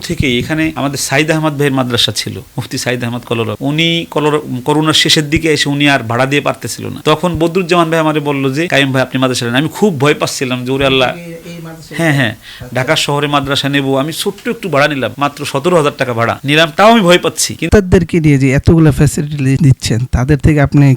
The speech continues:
Speaker 2: কি পরিমাণ, মানে, সুযোগটা পাচ্ছেন, কেন দিচ্ছেন?
Speaker 1: এই যে আমার এখানে একজন শিক্ষক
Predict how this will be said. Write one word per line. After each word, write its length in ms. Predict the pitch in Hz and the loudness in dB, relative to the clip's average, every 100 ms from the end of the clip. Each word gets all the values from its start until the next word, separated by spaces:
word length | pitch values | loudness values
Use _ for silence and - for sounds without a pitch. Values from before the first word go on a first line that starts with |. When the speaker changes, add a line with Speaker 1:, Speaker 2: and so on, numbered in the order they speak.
| - | 0
Speaker 2:
কি 160 | 139 | 0
পরিমাণ, 480 | 139 139 139 135 127 117 113 127 | 4 6 6 6 6 6 4 0
মানে, 360 | 170 - 139 | -4 -2 0
সুযোগটা 400 | 127 131 135 - | 2 4 4 2
পাচ্ছেন, 420 | 123 127 - 131 120 | 2 2 2 -2 0
কেন 260 | 139 151 | 2 4
দিচ্ছেন? 300 | 143 135 139 | 4 2 2
Speaker 1:
এই 120 | 151 | 0
যে 120 | 190 185 | -2 -6
আমার 160 | 175 | -10
এখানে 260 | 170 160 160 | -12 -14 -16
একজন 160 | 151 | -16
শিক্ষক 380 | 147 - 127 139 | -16 -16 -18 -18